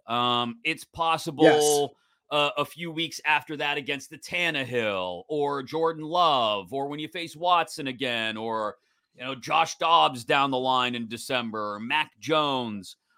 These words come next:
Speaker 1: or whoever may be taking snaps for Indy when you play them the week before Christmas. Uh, uh, against all those teams, your pass rush ca-, can steal a game for you.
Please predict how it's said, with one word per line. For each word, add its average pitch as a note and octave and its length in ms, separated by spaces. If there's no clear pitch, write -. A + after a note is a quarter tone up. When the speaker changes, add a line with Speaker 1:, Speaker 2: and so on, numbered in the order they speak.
Speaker 1:
or C3+ 560
whoever D#3+ 360
may D3+ 160
be C#3 120
taking C#3+ 280
snaps D3 300
for C3+ 200
Indy C3+ 280
when A#2+ 140
you B2 80
play C#3 280
them C3 240
the A#2+ 60
week A#2+ 200
before A2+ 260
Christmas. G2+ 400
Uh, F3 60
uh, G3 160
against A#3 400
all C4 240
those C4+ 260
teams, D3 540
your G3 180
pass A3 440
rush A2+ 440
ca-, - 280
can D#3 240
steal F3 480
a D#3+ 40
game B2+ 300
for D2+ 240
you. - 60